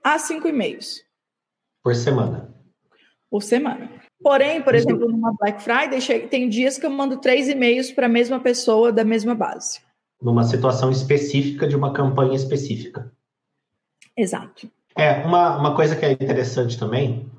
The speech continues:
Speaker 2: é que, da mesma forma que as ferramentas de e-mail te dão a sua taxa de abertura e sua taxa de clique, ela mostra exatamente quem abriu e exatamente quem clicou. E daí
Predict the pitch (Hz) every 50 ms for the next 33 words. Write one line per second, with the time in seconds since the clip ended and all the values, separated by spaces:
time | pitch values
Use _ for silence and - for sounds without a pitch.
0 | - _ _ _ _ - 117 113 117 - - 120 117 113 107 101 95 98 98 -
1 | - _ _ _ _ _ - _ _ _ _ _ _ _ _ _ _ _ _ _
2 | _ _ _ _ - 131 135 135 147 170 175 190 190 175 - 170 147 143 139 139
3 | 143 127 117 - 127 117 123 123 120 117 120 127 117 117 117 113 110 107 107 104
4 | 101 - - 117 113 101 101 - - 117 113 - 120 117 - 135 123 123 110 113
5 | 110 104 101 - - 107 98 92 - 95 - - - _ _ _ _ _ - 117
6 | 113 - 131 - 117 107 - - 117 - - - - 135 139 - - - - _
7 | _ _ _ _ _ _ _ _ _ _ _ _ - - 120 120 117 117 127 -
8 | - - 170 139 135 - - 143 135 120 - 147 139 135 - 143 139 143 160 180
9 | - 160 - - - - 151 175 185 - 120 117 113 110 113 120 147 165 143 123
10 | 113 110 113 107 - - 127 117 120 117 117 120 117 113 - - 135 147 143 135
11 | - - 139 - - - 107 - - - - _ _ _ _ _ _ _ _ _
12 | _ _ _ _ _ _ _ _ _ _ _ _ - 127 123 131 135 135 127 127
13 | 131 143 151 170 - - -